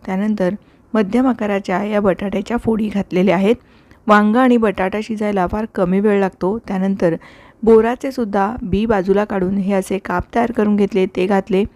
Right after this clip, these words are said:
गाजराचे काप घातले आणि इथे घेवडा घातलेला आहे. आता या बाकीच्या भाज्यासुद्धा यामध्ये घालून चांगलं असं परतून घ्यायचं आहे. मस्त असं सगळं हे वाटण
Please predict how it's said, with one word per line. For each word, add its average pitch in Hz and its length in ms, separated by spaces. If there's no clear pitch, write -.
गाजराचे 196 460
काप 220 260
घातले 196 380
आणि 190 220
इथे 196 240
घेवडा 190 420
घातलेला 151 420
आहे. 190 240
आता 214 160
या 254 140
बाकीच्या 240 440
भाज्यासुद्धा 214 560
यामध्ये 185 420
घालून 196 420
चांगलं 233 460
असं 202 260
परतून 214 420
घ्यायचं 208 320
आहे. 196 240
मस्त 202 300
असं 214 380
सगळं 220 420
हे 233 160
वाटण 170 500